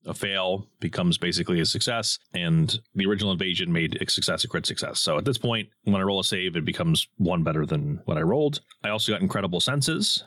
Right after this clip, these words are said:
which brings perception to legendary. I got light armor expertise. So light armor and unarmor become expert. And I got master tricks, which makes my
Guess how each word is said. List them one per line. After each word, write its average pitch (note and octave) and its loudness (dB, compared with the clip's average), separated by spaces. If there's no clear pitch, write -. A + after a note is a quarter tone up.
which - -2
brings F2+ 2
perception A2+ 0
to A2 2
legendary. A2 2
I F#2 -2
got F#2 -4
light G2 0
armor G#2 2
expertise. - 0
So F2 2
light G2 0
armor G2 2
and F2 2
unarmor F#2+ 2
become E2+ 2
expert. - -2
And F#2 2
I F2+ 0
got F2+ -2
master F#2+ -2
tricks, - -2
which F2+ -2
makes - -2
my E2 2